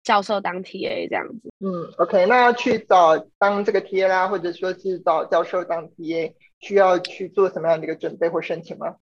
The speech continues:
Speaker 1: 呃，undergraduate T A是，好像是教授指定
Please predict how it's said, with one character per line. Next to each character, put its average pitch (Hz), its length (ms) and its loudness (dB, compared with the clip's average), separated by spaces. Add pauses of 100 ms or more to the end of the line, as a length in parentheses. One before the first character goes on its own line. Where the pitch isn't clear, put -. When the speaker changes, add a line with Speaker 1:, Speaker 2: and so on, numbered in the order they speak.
(120)
Speaker 1:
呃， 202 460 2 (220)
undergraduate 262 880 2
T 214 300 -6
A 202 340 -2
是， 208 320 -6
好 190 180 -8
像 247 200 2
是 285 80 2
教 269 200 2
授 247 140 -4
指 - 320 -8
定 202 320 -4